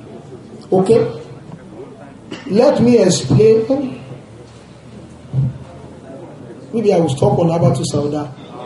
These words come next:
Asthma. Listen, asthma. I can't talk asthma. Ginger is another topic on itself. Habatu Sauda is useful for asthma.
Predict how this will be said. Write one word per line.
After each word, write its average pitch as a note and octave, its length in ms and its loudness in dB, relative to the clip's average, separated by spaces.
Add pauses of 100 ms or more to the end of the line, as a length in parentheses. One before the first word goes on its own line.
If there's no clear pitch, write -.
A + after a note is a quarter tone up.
(640)
Asthma. B3+ 760 0 (320)
Listen, A3 460 2
asthma. G3+ 880 0
I F3+ 140 -4
can't A#3+ 240 0
talk A3 240 2
asthma. A#3+ 760 -4
Ginger A#3 320 0
is F3 140 0
another F3+ 340 -2
topic E3+ 320 -2
on D#3 120 -4
itself. D#3 340 -4 (1700)
Habatu D4 260 2 (100)
Sauda G3+ 440 2
is F3 120 -4
useful G#3 260 -8
for E3 320 -2 (280)
asthma. D#3 480 -4